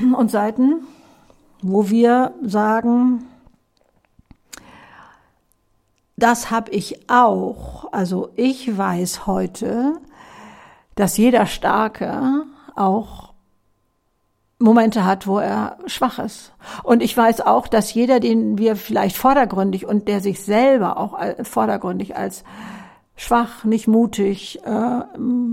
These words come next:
ja, nicht so entscheidungsstark oder wie etwas bezeichnen mag, dass es durchaus Situationen gibt, wo der kämpft wie ein Löwe.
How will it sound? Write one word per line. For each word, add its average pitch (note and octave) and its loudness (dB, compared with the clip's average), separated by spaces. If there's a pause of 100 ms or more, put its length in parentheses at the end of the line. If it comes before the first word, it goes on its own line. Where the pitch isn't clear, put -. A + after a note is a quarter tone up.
ja, G#3+ -6 (280)
nicht A3+ -6
so A#3+ -6 (440)
entscheidungsstark G3 0
oder G3 -2
wie G#3+ 0
etwas G3 -4
bezeichnen A3+ 0
mag, F#3+ -2 (540)
dass A#3 4
es - -4
durchaus C4 0
Situationen F#3+ -2 (140)
gibt, B3+ 4
wo G3 4
der G3+ 0
kämpft - -2
wie F#3+ -2
ein F#3 -6
Löwe. G#3 -6